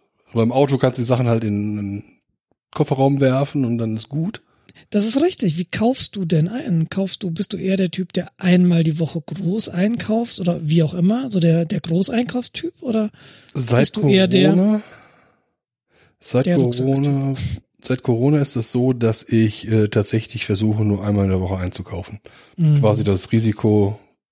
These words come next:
Speaker 1: in irgendwelche
Speaker 2: Also,
Speaker 1: Kontakte
Speaker 2: ja,
Speaker 1: zu
Speaker 2: ja.
Speaker 1: geraten, minimiere dadurch. Funktioniert manchmal, aber irgendwann dann so Donnerstag so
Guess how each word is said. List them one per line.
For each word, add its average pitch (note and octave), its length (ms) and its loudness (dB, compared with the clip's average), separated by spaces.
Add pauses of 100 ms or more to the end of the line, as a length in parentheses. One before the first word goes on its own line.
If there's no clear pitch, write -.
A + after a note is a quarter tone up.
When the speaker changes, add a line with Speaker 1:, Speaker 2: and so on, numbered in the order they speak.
(600)
Speaker 1:
in G2 460 -6
irgendwelche G2+ 340 -2
Speaker 2:
Also, - 80 -10
Speaker 1:
Kontakte G#2 340 -2
Speaker 2:
ja, - 40 -4
Speaker 1:
zu G2+ 140 -6
Speaker 2:
ja. G2 80 0
Speaker 1:
geraten, G2+ 420 -6 (1400)
minimiere A2+ 540 4
dadurch. F#2+ 640 -4 (2000)
Funktioniert A#2 1300 0
manchmal, E3+ 680 -4 (1160)
aber A2+ 260 0
irgendwann A#2 520 2
dann A2 140 0
so G2+ 420 -2
Donnerstag B2 480 0
so A2 240 -8